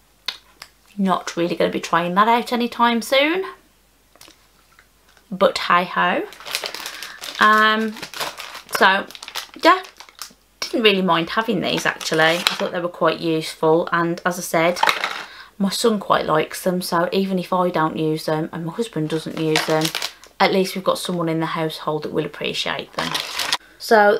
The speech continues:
the other thing that FabFitFun could have given us was the Wonder Beauty Mile High Club Volume and Length Mascara, uh, which is this one here, or the Spongel Body Wash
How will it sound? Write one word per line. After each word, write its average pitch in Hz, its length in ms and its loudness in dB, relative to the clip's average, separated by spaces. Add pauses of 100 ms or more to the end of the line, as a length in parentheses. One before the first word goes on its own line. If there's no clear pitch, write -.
the 277 120 0
other 302 160 0
thing 277 360 2
that 233 360 4
FabFitFun 220 640 0
could 202 160 -2
have 190 180 0
given 226 280 0
us 226 340 0
was 190 300 2
the 180 360 4
Wonder 233 440 2
Beauty 208 500 0
Mile 185 420 6
High 180 340 0
Club 175 500 0
Volume 180 420 0
and 170 140 0
Length 165 340 -4
Mascara, 208 880 2 (680)
uh, 170 420 0
which - 300 -8
is 185 180 -8 (180)
this - 280 -14
one 180 160 -6
here, 269 720 -4 (720)
or 208 420 8
the 190 380 6
Spongel 208 920 2 (520)
Body 220 460 2
Wash 190 480 0